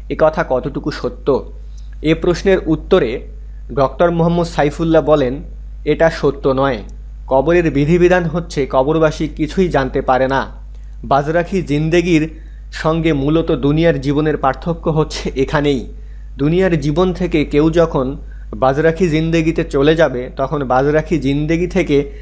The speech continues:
তিনি দুনিয়ার কোনো খবর, কোনো কিছুই দিতেও পারবে না, নিতেও পারবে না। তাই আজ পর্যন্ত কোনো কবরবাসী কোনো খবর দিতে পারেননি আর নিতেও পারেননি।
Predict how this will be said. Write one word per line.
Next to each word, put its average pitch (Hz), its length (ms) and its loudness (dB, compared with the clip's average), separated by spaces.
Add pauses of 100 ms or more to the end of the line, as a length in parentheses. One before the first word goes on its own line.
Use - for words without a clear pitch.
(120)
তিনি 151 180 2
দুনিয়ার 160 440 4
কোনো 156 240 0
খবর, 147 500 2 (200)
কোনো 147 240 0
কিছুই 175 400 0
দিতেও 156 320 2
পারবে 151 280 2
না, 151 240 2 (300)
নিতেও 135 320 0
পারবে 123 320 2
না। 123 200 0 (320)
তাই 135 200 2
আজ 147 280 0
পর্যন্ত 175 380 -2
কোনো 165 240 -2
কবরবাসী 156 600 0
কোনো 139 220 -2
খবর 135 440 0
দিতে 135 340 0
পারেননি 139 600 0 (240)
আর 123 240 0
নিতেও 135 320 0
পারেননি। 127 520 0